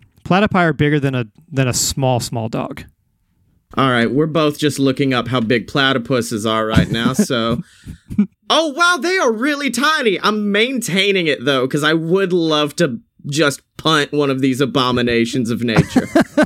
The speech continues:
Speaker 1: You would like to fight, you would like to fight a platypus?
Speaker 2: Yes.
Speaker 1: Okay, I think the listeners are learning a lot of things about you that I already knew, by the way.
Speaker 2: Yeah, yeah, yeah.
Speaker 1: Okay, for the rest of your life,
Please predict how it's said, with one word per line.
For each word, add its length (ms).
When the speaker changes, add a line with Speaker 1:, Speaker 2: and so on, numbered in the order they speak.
Speaker 1:
You 140
would 80
like 140
to 100
fight, 540
you 80
would 60
like 140
to 80
fight 280
a 40
platypus? 800
Speaker 2:
Yes. 600
Speaker 1:
Okay, 420
I 60
think 200
the 60
listeners 360
are 20
learning 200
a 60
lot 220
of 80
things 220
about 240
you 200
that 180
I 220
already 280
knew, 200
by 140
the 100
way. 320
Speaker 2:
Yeah, 180
yeah, 160
yeah. 240
Speaker 1:
Okay, 240
for 140
the 80
rest 200
of 40
your 100
life, 380